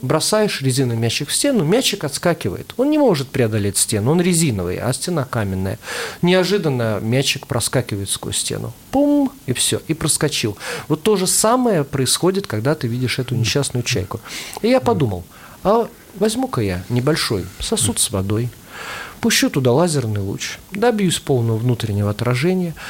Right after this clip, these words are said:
а вот то, что нарушается, а, буду с помощью фотоэлемента улавливать и сразу превращать в звук. И слушать. А что, если я услышу,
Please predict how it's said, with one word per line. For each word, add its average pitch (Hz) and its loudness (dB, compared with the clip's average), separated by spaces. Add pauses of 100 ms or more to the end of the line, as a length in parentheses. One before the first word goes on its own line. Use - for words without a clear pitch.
(220)
а 160 0 (520)
вот 170 2 (100)
то, 165 4
что - -4
нарушается, 175 0 (800)
а, 117 2
буду 151 2
с - 0
помощью 110 0 (100)
фотоэлемента 143 0
улавливать 196 -2 (120)
и - 0
сразу 190 2
превращать 110 -4
в 117 -2
звук. 92 -8 (720)
И - 0
слушать. 123 -2 (520)
А - -2
что, - 0
если 127 0
я 90 -4
услышу, 107 -4